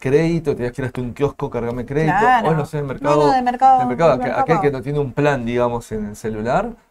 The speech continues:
Speaker 1: lo pones una vez y después te recuerda estas cosas que hacen sencilla la,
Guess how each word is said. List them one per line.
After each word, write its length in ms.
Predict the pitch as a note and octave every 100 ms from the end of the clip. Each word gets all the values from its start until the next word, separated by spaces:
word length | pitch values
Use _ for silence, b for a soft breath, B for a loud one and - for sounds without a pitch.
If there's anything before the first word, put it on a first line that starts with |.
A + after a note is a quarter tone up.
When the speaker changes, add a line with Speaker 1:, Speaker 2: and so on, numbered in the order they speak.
| _ -
Speaker 1:
lo 160 | A2
pones 320 | A2 A#2 C#3+ -
una 140 | B2
vez 180 | D#3+ E3
y 40 |
después 180 | A#2 B2
te 100 | A#2+
recuerda 720 | A2 G#2+ C#3+ D3+ D#3 C#3+ - -
estas 300 | D3 - -
cosas 300 | D3+ - D#3
que 120 | B2
hacen 300 | B2 D3 C#3+
sencilla 640 | - A2+ G#2+ C3 A#2 C3
la, 200 | A#2+ G#2